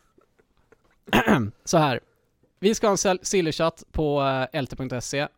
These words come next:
Onsdag, när det kommer ut det här. Det här är onsdag när den här podden kommer ut. Eh, onsdag nittonde april, sjutton noll noll, öppnar vi upp Silly-chatten för första gången i denna Silly season.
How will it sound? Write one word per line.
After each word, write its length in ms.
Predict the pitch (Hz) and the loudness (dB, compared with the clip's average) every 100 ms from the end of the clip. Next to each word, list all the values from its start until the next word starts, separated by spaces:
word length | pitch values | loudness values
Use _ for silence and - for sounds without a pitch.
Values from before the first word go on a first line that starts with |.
| - | -4
Onsdag, 520 | 190 208 - 196 214 - _ - _ _ | -4 -4 -2 0 0 -4 _ -20 _ _
när 160 | - 151 | -6 -4
det 80 | 151 | -4
kommer 200 | 165 151 | -4 -4
ut 140 | 147 | -2
det 60 | 143 | 0
här. 140 | 147 | 0
Det 60 | 143 | 0
här 120 | 160 | 0
är 120 | 147 | -2
onsdag 240 | 147 - 156 | -4 -6 -6
när 60 | |
den 100 | 147 | -4
här 100 | 135 | -4
podden 280 | 135 147 135 | -4 -4 -4
kommer 200 | 135 139 | -6 -4
ut. 260 | 196 - - _ - | -4 -8 -18 _ -10
Eh, 540 | 127 123 120 120 120 - | -8 -6 -6 -8 -10 -6
onsdag 320 | 185 190 208 | -6 -2 0
nittonde 320 | 196 190 175 | 0 0 0
april, 340 | 165 170 165 - | 2 0 -2 -4
sjutton 420 | - 190 - 175 | 2 2 4 -2
noll 200 | 160 143 | 0 -2
noll, 240 | 139 147 151 _ | -2 -2 -4 _
öppnar 240 | 151 - 147 | -4 -4 -4
vi 60 | |
upp 80 | 139 | -4
Silly-chatten 600 | - 143 127 139 123 - 117 | -4 -6 -4 -4 -6 -6 -8
för 100 | 127 | -6
första 300 | 127 - 135 | -8 -4 -4
gången 260 | 123 120 | -4 -4
i 40 | 120 | -6
denna 300 | 120 113 113 | -4 -6 -6
Silly 320 | - 147 127 | -6 -4 -4
season. 520 | - 131 - 147 175 | -4 -4 -2 -2 -2